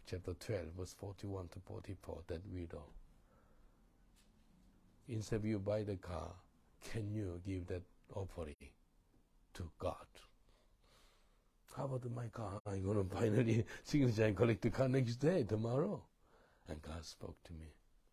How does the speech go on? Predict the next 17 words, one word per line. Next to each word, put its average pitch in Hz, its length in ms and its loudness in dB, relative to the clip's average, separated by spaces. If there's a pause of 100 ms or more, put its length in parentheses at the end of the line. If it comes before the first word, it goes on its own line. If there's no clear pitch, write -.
(1200)
Can 135 400 0
you 123 180 2
give 92 260 -4
everything? 78 640 -6 (260)
And 90 300 -2
then 87 260 -4 (460)
can 117 240 -2
you 110 200 0
experience 87 800 -6
of 85 140 -4 (380)
this, 90 200 -6
uh, 90 40 -4 (260)
woman's, 87 560 -2
uh, - 600 -12
uh, 104 300 -6
uncomfortable 92 840 -4
life? 76 500 -8